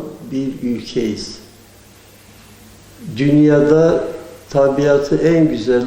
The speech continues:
olan ülkelerden biriyiz. Yeraltı kaynakları, yerüstü kaynakları muhteşem olan bir ülkeyiz.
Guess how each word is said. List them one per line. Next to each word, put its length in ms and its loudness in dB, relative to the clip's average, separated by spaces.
olan 340 0
ülkelerden 840 0
biriyiz. 580 -6
Yeraltı 680 0
kaynakları, 840 -4
yerüstü 600 -2
kaynakları 720 -2
muhteşem 720 2
olan 360 2
bir 180 -6
ülkeyiz. 600 -6